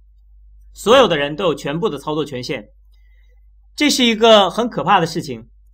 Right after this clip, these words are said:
一个文件，所有的用户都有全部的操作权限，这怎么可能呢？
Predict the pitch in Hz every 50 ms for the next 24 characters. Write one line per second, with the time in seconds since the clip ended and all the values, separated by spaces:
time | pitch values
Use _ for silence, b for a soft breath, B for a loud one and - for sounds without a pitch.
0 | _ _ _ - 220 277 294 285 208 202 214 208 262 262 196 - - _ _ _
1 | _ _ _ _ _ _ _ _ - 262 311 285 240 240 240 240 233 220 247 214
2 | 190 196 220 202 185 180 - 175 170 196 233 190 165 160 - 180 175 185 160 -
3 | 135 139 135 - 170 135 - - _ _ _ _ _ _ _ - 240 226 175 190
4 | 151 151 - - - 165 131 117 120 135 151 - -